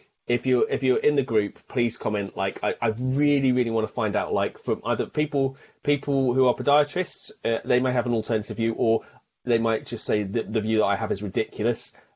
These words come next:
um, and to stop arguing, uh, and experiences of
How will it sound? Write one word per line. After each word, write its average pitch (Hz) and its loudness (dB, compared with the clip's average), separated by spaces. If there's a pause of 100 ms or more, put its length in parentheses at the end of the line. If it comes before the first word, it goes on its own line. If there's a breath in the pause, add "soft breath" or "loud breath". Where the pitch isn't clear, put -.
um, 98 0
and 98 -2
to 101 -6
stop - -6
arguing, 104 2 (360 loud breath)
uh, 113 2
and 131 0
experiences 139 0
of 143 4